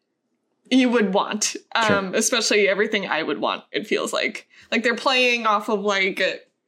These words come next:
Speaker 1: I won't go into any spoilers,
Speaker 2: Thank you.
Speaker 1: uh, but they're playing off of, like, cool house stuff and,
Speaker 2: Love
Speaker 1: like,
Speaker 2: that.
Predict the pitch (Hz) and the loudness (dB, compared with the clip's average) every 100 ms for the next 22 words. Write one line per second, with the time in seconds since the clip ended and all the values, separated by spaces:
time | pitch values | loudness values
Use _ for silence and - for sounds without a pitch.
0 | _ _ _ _ _ _ - 269 226 220 | _ _ _ _ _ _ -8 -2 0 0
1 | 220 233 190 185 - - - 220 - - | 0 0 -2 -4 -6 -4 -4 -6 -10 -20
2 | _ - 233 240 220 208 185 185 233 226 | _ -2 2 2 2 2 -2 -2 -2 -2
3 | 214 254 233 220 226 208 185 - 247 202 | 0 0 0 0 0 0 -2 -4 0 2
4 | 175 - 302 277 - - - 247 226 220 | 2 2 2 2 2 0 2 2 4 2
5 | 214 - - 196 180 101 170 101 87 113 | 0 -4 -4 -2 0 2 2 0 -2 -8